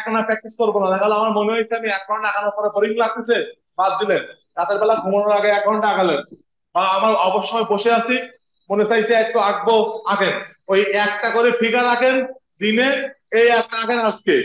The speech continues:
কালকে আঁকেন আর একটা, বা অন্য সময় একটা আঁকেন। এইভাবে সম্পন্ন দেখেন ভালো হবে কাজ।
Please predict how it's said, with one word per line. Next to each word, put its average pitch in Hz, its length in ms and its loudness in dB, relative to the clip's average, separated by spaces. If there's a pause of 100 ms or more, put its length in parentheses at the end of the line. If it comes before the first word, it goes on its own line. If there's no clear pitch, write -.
(420)
কালকে 214 280 0
আঁকেন 240 200 -2
আর 226 100 -2
একটা, 208 300 0 (360)
বা 208 120 2
অন্য 214 220 2
সময় 240 280 0
একটা 226 160 -2
আঁকেন। 208 240 -2 (300)
এইভাবে 226 300 2
সম্পন্ন 226 500 0
দেখেন 240 180 -2
ভালো 190 260 2
হবে 160 160 2
কাজ। 147 220 0